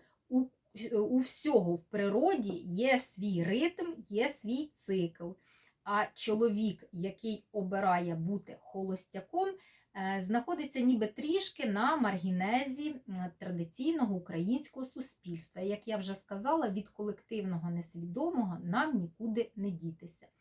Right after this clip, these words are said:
На сьогодні все. Друзі, поділіться, будь ласка, своїми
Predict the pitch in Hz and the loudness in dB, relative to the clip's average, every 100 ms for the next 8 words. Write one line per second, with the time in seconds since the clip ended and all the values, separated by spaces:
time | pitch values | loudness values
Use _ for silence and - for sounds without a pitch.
0 | _ - _ 208 254 269 254 240 170 175 | _ -20 _ -2 -2 -2 2 2 2 -2
1 | - - 269 247 185 240 220 165 175 - | -6 2 4 4 2 2 2 0 -4 -4
2 | 196 214 254 254 - 180 180 185 196 185 | -2 2 2 2 0 -4 -2 0 0 0
3 | - 165 - 196 196 202 175 175 | -8 -14 -6 -2 2 2 2 0